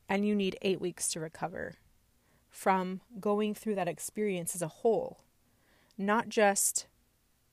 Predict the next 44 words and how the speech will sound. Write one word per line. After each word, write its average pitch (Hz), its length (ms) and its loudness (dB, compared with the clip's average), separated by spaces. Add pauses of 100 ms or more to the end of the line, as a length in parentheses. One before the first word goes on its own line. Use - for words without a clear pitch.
(240)
snapping 202 440 4
back 180 200 2
into 262 180 4
things." - 480 -4 (440)
And - 80 -6
it 247 120 -8
blew 320 160 2
my 320 160 2
mind 233 440 0
in 226 100 2
that 214 120 4
moment. 196 320 0
The 214 80 0
way 220 140 6
she 277 180 0
phrased 233 320 2
it, 196 40 4
I 180 60 6
was 175 140 0
like, 175 240 -2 (1040)
"Do 226 120 -8
I 202 100 -6
need 208 300 -2
to 277 120 -2
recover 190 560 -2
from 190 200 -6
California?" 185 720 -4
Because 240 220 -2
I - 180 8
thought 214 340 10 (720)
all 214 100 12
the 196 80 8
time 208 280 10
that 190 100 2
I'd 180 120 6
already 180 160 8
taken 202 280 2
off 262 200 8
was 190 140 -2
kind 196 180 2
of 165 120 0
my 175 100 4
recovery 214 480 8
period. - 380 0